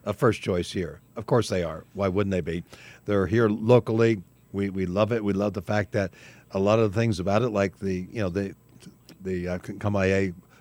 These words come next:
vineyards, we have vineyards right here where this wine's come from. It's pretty special. Um, they, of course, they're now part of the Precept line. Uh, so it's a S-, S-,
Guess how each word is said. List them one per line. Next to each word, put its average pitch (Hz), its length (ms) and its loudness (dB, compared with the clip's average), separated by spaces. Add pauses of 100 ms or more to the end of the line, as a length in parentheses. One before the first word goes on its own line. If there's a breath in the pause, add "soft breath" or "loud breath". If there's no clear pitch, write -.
(100)
vineyards, 113 360 0
we 101 120 -2
have 98 240 -2 (320 loud breath)
vineyards 117 340 0
right 110 200 0
here 110 260 -2
where 98 120 0
this 95 220 -4
wine's 98 340 -2
come 110 200 -6
from. 127 260 -2
It's - 160 -8 (160)
pretty 151 160 0
special. 90 460 -4 (480 loud breath)
Um, 98 280 4
they, 110 100 2
of 101 80 -2
course, 127 200 4
they're 123 100 2
now 123 180 4
part 113 200 0
of 98 100 2
the - 60 -20
Precept 113 400 -2
line. 95 300 -2 (1400 soft breath)
Uh, 98 180 0
so 101 140 -4
it's 98 140 -4
a 95 40 -6
S-, - 300 -8
S-, - 420 -2